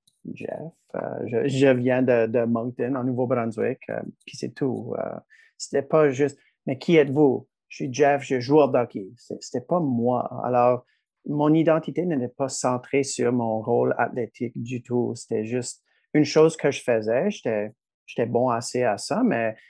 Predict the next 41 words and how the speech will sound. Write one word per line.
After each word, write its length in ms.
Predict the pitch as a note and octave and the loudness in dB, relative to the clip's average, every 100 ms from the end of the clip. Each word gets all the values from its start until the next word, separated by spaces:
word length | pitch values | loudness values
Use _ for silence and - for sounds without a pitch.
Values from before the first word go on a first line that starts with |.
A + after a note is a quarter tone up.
| _ _ | _ _
mais 80 | C3+ | -8
c'était 220 | C3 C3+ | -4 -6
facile 480 | - B2 C3+ F3 F3+ | 0 -2 0 -4 -2
pour 140 | D3+ | 0
moi 180 | C3+ C#3 | 0 2
à, 420 | E3+ A#2+ G#2 G2+ - - _ | 2 2 2 0 -2 -12 _
à 80 | A2+ | -8
transitionner, 680 | - C#3+ C#3 C#3 C3 B2 C3+ | -6 -4 -2 -2 -4 -2 -2
à 120 | A2+ | -2
faire 180 | - A2+ | -2 -2
d'autres 380 | A#2 A2+ - A2 | 0 -2 -4 -6
choses 260 | - B2 | -4 -4
après. 280 | G2 - A2+ | -4 -4 -4
Alors, 360 | G#2 G2+ G#2 - _ | -4 -2 -4 -6 _
je 80 | D#3+ | -2
ne 60 | |
sais, 120 | C#3 - | -2 -6
je 120 | B2+ | -2
sais 220 | D3+ - G#3+ | -2 0 -2
que 60 | |
c'est 180 | - C#3+ | -2 -2
pas 140 | E3 | 0
la 100 | E3 | 0
même 220 | B2 B2 B2 | 0 -2 -4
chose 200 | C3 B2+ | -8 -8
pour 120 | B2+ | -12
tout 120 | - | -8
le 60 | G#2 | -6
monde, 240 | G#2+ G#3 | -2 -2
mais 140 | C#3 | -2
c'est 200 | G#2 - - _ _ _ _ - | -4 -10 -14 _ _ _ _ -12
ré-, 320 | B2 D3 - _ - | -2 -2 -2 _ -6
réellement, 560 | A#2+ E3 D3+ C3+ C3+ | 4 6 6 4 2
c'est, 220 | F#3+ - | -4 -8
c'est, 200 | - - | -10 -12
c'était, 360 | - - B2 A#2 | -12 -2 0 0
c'était 200 | - C3+ | -4 -6
moi, 320 | B2 C3 C#3 D#3 | -4 -2 0 0
ma 160 | B2 | -2
perspective, 600 | A2+ B2 - A#2+ - E3 | -4 -6 -4 -4 -2 -2
et, 220 | C#3+ A#2 | 0 -2